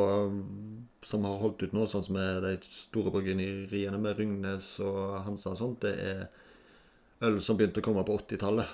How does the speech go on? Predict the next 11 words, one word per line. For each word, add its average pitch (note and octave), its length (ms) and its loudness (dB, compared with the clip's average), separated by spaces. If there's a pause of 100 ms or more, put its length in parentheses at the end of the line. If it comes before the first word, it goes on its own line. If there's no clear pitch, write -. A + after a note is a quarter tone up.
(140)
Det G#2+ 100 -4
ble G#2+ 140 0
jo G2+ 100 0
en G2+ 80 0
del G2 220 0
forandring G#2 480 0
i G2+ 80 2 (240)
lover G#2+ 320 4
og A2+ 160 6
regler A2+ 400 4
om G#2+ 160 2